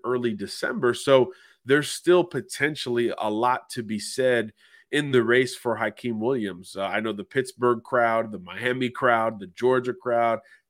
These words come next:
even Alabama's listed as a finalist. They gotta feel good about maybe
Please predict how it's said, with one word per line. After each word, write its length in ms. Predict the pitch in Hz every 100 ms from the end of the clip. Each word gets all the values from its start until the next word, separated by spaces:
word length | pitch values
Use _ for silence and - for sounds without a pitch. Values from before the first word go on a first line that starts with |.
| _
even 260 | 143 147 143
Alabama's 600 | 131 123 123 135 135 113
listed 300 | 117 - 110
as 120 | 104
a 60 |
finalist. 540 | 101 120 135 131 117 104
They 120 | 123
gotta 160 | 127 110
feel 200 | - 107
good 340 | 104 123 120
about 340 | 101 107 104
maybe 520 | 104 120 117 113 107